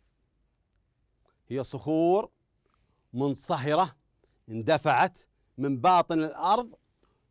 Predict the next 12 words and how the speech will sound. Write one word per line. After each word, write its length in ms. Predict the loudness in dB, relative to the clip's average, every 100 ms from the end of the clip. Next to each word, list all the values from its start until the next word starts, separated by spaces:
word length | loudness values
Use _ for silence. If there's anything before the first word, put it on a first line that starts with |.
| _ 0
ثم 300 | 0 0 -2
تصلبت. 800 | -2 -4 -6 -8 -18 -20 -20 _ _
صخور 680 | -18 -14 -6 -2 0 0 -4 _ _ _ _ _ _ _ _ _ _ _ _ _ _ -14
اندفعت 600 | -4 -2 0 -2 -6 -10 _ _ -6
من، 220 | -4 -4
منصهرة 680 | -4 -8 -2 -4 -4 -10 -10
اندفعت 560 | -4 -4 -4 -12 -10
من 160 | -8 -2
باطن 300 | 0 0 -2
الأرض 520 | -4 0 0 0 -4 _ _ _ _ -4
ثم 380 | -2 -2 -4 -6 _ _ _ _ _ -10
تصلبت. 760 | -8 -4 -6 -6 -18 -20 -20